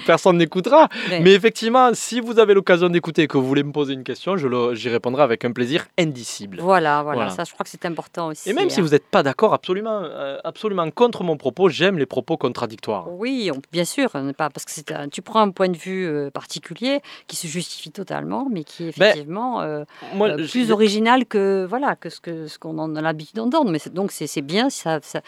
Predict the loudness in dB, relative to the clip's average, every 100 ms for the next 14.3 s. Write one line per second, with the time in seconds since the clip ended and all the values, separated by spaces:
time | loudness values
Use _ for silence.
0 | -16 -4 -4 -2 -4 -2 -4 -6 -8 -10
1 | -8 0 0 2 4 4 4 0 0 0
2 | 0 0 -2 -4 _ -4 -2 0 0 -2
3 | -4 -4 -4 -2 -2 -2 -6 -6 -4 -2
4 | -2 -4 -6 -6 -4 -4 -2 -2 0 -2
5 | -6 -8 -6 -6 -8 -12 -14 -16 -20 _
6 | -14 -4 0 2 2 2 4 2 0 -4
7 | -4 -8 _ _ _ _ _ -6 -2 0
8 | -2 -2 -2 -2 -4 _ _ -12 -8 -4
9 | 0 2 2 2 2 2 2 0 0 0
10 | -2 -4 2 2 4 2 2 0 0 2
11 | 2 2 2 -2 -4 -4 -2 -4 -6 _
12 | -2 2 4 2 2 2 4 4 4 4
13 | 2 2 2 2 4 2 -2 0 0 2
14 | 2 4 2